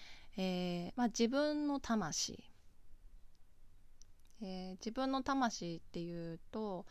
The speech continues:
えー、スピリチュアル用語で言うと、ハイヤーセルフっていう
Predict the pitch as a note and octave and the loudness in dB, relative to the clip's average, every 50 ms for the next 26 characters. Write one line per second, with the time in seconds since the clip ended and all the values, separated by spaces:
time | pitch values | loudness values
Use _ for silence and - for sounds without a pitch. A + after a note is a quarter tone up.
0 | - - - - - - - - - - - - - - - - - - - - | -14 -14 -14 -14 -14 -14 -14 -14 -16 -16 -16 -16 -16 -14 -14 -14 -12 -12 -12 -12
1 | - - - - - - - - - - A3 A3 G#3+ G#3+ G#3 G#3 G#3 G#3 G#3 G#3 | -12 -14 -18 -18 -20 -20 -20 -14 -10 -6 -4 -4 -4 -4 -4 -4 -4 -4 -6 -6
2 | - - - - - A#3 A3+ A3+ A3+ A3+ - - - A3+ A3+ A3 A3 G#3+ A3 A3 | -6 -8 -8 -2 0 2 4 4 2 2 0 -2 0 2 2 4 4 2 2 2
3 | A3 A3 A3 A3 G#3+ A3 A3 A3 G#3+ G#3+ G#3+ A#3 A#3+ A3+ A3 - E3+ - E3 E3 | 2 2 2 2 2 2 2 2 2 4 6 6 6 6 6 4 2 2 2 0
4 | D#3 D#3+ D#3+ D#3+ - - - B3+ B3 A3+ F3+ - - - - - - - - - | 0 0 -2 -4 0 4 6 8 8 8 8 4 0 -8 -14 -16 -18 -18 -18 -16
5 | - - - - - - - - - - - A#3 B3 A#3+ A#3 A#3 A#3 A3 A3 - | -14 -12 -12 -12 -14 -16 -18 -14 -4 2 4 4 6 6 6 6 6 4 4 2
6 | - G#3+ F3+ F#3 F3 - E3+ D#3+ - - - - - - - E3 D#3+ D#3 D#3 D#3 | 2 2 2 2 2 2 0 0 -2 -4 -10 -12 -12 -6 -2 -2 0 0 0 0
7 | D3+ - | -2 -4